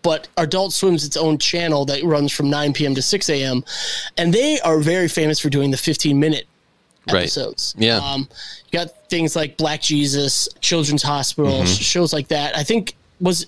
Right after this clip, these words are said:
Speaker 1: uh,
Speaker 2: There was another one that was
Speaker 1: Ghost
Speaker 2: like a cop show.
Speaker 1: Oh, yeah. There was a cop show. I think Space Ghost,
Speaker 2: Mm.
Speaker 1: that interview show, I think that was fifteen minutes. So that was, that's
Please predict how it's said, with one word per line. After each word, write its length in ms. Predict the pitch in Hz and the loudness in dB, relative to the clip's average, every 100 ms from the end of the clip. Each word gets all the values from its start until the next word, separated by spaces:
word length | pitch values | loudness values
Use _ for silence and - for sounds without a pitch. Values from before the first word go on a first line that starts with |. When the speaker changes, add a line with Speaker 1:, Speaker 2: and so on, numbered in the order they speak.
| - | -6
Speaker 1:
uh, 340 | - - - - - | -4 -4 -4 -6 2
Speaker 2:
There 120 | 120 | 2
was 160 | 120 | 4
another 260 | 120 135 143 | 2 2 2
one 140 | 131 | 2
that 100 | 120 | 2
was 80 | 107 | 0
Speaker 1:
Ghost 120 | 104 | 0
Speaker 2:
like 80 | 101 | -2
a 20 | |
cop 260 | - 117 - | -2 -2 0
show. 220 | - 87 | 0 2
Speaker 1:
Oh, 220 | 202 233 262 | 2 0 0
yeah. 260 | 277 269 | 0 0
There 100 | 190 | 0
was 140 | 170 151 | 0 -2
a 40 | |
cop 260 | - 196 208 | -4 -4 -2
show. 300 | - 220 214 | 0 2 0
I 100 | 170 | 0
think 200 | 269 226 | -2 0
Space 440 | - - 170 196 | -2 -2 -2 0
Ghost, 480 | 269 302 302 - - - - - - - - | 2 2 2 -2 -6 -14 -20 -20 -20 -20 -2
Speaker 2:
Mm. 180 | 107 104 180 | 2 2 0
Speaker 1:
that 200 | 170 180 | -2 0
interview 300 | 185 202 208 | 2 2 2
show, 180 | 220 | 2
I 60 | 208 | 0
think 160 | 185 160 | 0 -4
that 140 | 151 | -2
was 120 | 175 - | 0 0
fifteen 320 | 190 208 190 | 0 2 2
minutes. 180 | 196 - | 2 0
So 60 | |
that 180 | 190 294 | 0 0
was, 180 | 349 277 | 0 0
that's 280 | 226 - | -2 -4